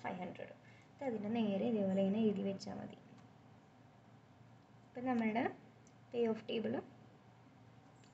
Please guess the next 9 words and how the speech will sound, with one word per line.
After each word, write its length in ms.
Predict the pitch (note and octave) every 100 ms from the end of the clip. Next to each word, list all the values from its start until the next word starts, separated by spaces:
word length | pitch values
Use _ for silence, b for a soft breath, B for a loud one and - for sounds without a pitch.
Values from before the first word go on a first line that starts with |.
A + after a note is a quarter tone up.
| A#3+
ഇത്രയേ 240 | - G#3 E3+
ഉള്ളൂ. 160 | E3+ - B B B B - - - - - - - -
ഇത് 120 | C4 C4+
നമ്മൾക്ക് 280 | A3+ A3 A#3
ഇവിടെ 140 | A#3 B3
തന്നിരിക്കുന്ന 380 | A3 G#3 G#3+ A3
ഒരു 60 | A3+
ഫോർമുല 340 | B3+ G#3+ G3+ G#3+
ഉണ്ട്. 120 | G#3